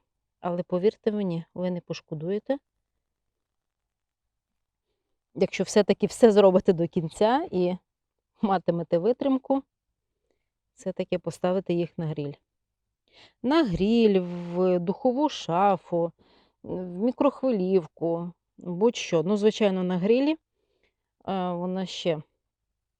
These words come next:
приспаку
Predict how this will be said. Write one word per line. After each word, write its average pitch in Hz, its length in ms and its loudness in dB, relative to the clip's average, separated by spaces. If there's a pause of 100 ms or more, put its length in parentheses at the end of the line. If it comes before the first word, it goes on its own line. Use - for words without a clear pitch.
(1500)
приспаку 175 600 -6